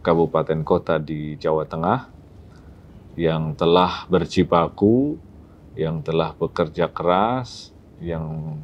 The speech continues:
dengan sangat sungguh-sungguh, eh, mempersiapkan seluruh berkas-berkas verifikasi ini dengan baik. Sekali lagi kami menyampaikan banyak terima kasih kepada teman-teman D P D, karena disitulah,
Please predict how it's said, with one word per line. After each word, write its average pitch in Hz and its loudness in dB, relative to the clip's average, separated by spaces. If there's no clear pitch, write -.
dengan 85 -2
sangat 98 2
sungguh-sungguh, 98 0
eh, 80 -2
mempersiapkan 90 0
seluruh 85 0
berkas-berkas - -2
verifikasi 80 -4
ini 82 -6
dengan 73 -12
baik. 71 -14
Sekali 87 4
lagi 85 2
kami 82 -2
menyampaikan 82 -2
banyak 80 -4
terima 80 -6
kasih 85 -2
kepada 80 0
teman-teman 80 -6
D 78 -4
P 80 0
D, 123 4
karena 78 -4
disitulah, 101 4